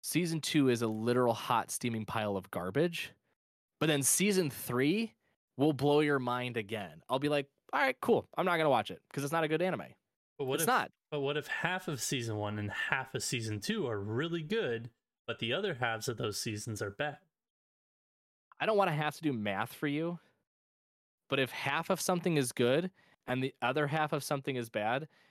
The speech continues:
Speaker 1: do you wanna know what that percentage comes out to in terms of good to bad?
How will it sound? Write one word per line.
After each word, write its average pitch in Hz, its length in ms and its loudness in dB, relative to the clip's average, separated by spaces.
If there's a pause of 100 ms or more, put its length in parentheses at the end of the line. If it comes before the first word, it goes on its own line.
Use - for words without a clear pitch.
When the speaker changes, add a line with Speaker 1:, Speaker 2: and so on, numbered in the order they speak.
(180)
Speaker 1:
do 139 60 0
you 139 40 4
wanna 165 140 2
know 170 100 4
what 143 260 2
that 139 280 0 (840)
percentage 135 600 -2
comes 143 260 -2
out 139 240 2
to 151 180 2
in 123 100 0
terms 131 280 -2
of 113 140 -4
good 127 220 0
to 123 60 -2
bad? 107 400 -2